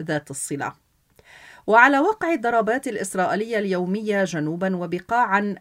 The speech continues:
وتمسك الثنائي أمل حزب الله بمواقفهما، يتطلع المجتمع الدولي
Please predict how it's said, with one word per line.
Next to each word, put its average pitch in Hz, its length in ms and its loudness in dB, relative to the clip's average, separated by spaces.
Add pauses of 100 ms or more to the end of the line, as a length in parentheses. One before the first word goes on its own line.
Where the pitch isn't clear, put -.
(100)
وتمسك 151 840 -6
الثنائي 151 760 -6 (120)
أمل 147 240 -4
حزب 147 300 -8
الله 180 260 0
بمواقفهما، 202 1160 -4 (520)
يتطلع 277 760 4
المجتمع 208 680 -2
الدولي 185 600 -2